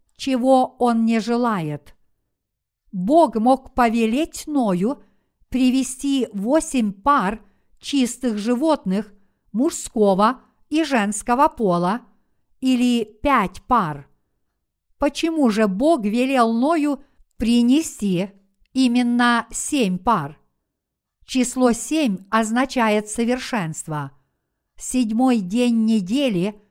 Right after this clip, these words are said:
это день Господень. Иными словами, Бог объясняет нам, что наши мысли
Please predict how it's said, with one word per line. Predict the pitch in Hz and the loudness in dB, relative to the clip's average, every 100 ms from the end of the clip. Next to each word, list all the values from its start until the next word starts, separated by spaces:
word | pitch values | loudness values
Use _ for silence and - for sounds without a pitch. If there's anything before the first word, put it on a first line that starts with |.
| _ _ _ | _ _ _
это | 262 262 277 | -4 0 0
день | 233 247 | 2 0
Господень. | 226 254 247 - 285 202 156 143 127 _ _ _ _ _ _ _ | 2 -2 -2 -4 -2 -2 -4 -8 -12 _ _ _ _ _ _ _
Иными | - 247 247 233 | -2 2 2 0
словами, | 226 226 220 240 262 190 190 196 _ _ - | -2 0 2 2 0 0 -4 -6 _ _ -12
Бог | 180 214 294 214 - | -4 2 4 2 -2
объясняет | 220 196 220 233 - 262 277 202 185 | -4 -2 -2 -2 -2 0 0 -2 -2
нам, | 180 180 220 - _ _ _ | -2 -2 -4 -10 _ _ _
что | - - 247 233 | -20 -2 4 4
наши | 220 254 302 - 294 | 4 0 -2 -2 0
мысли | 262 196 170 190 220 262 | 0 0 -2 -4 -4 -6